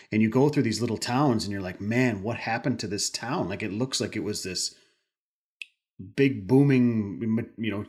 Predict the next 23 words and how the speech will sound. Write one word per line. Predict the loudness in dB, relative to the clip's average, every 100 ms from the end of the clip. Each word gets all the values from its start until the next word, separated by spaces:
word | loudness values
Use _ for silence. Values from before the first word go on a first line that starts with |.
| -4
city | 2 4 4 4
at |
one | 4 4
point | 4 2
in | 2
time | 2 4 4
with |
all | 4
these | 4 4
things | 4 4
going | 4 4
on, | 4
and | 4
it's | 2 0
just | -4 -6
broken | 0 0 2 0
down | 0 0 0
building | 2 2 2 -2
after | -4 -4
broken | -4 -4 -2
down | -2 -4 -2
building | 0 0 -2
everywhere. | -4 -4 -6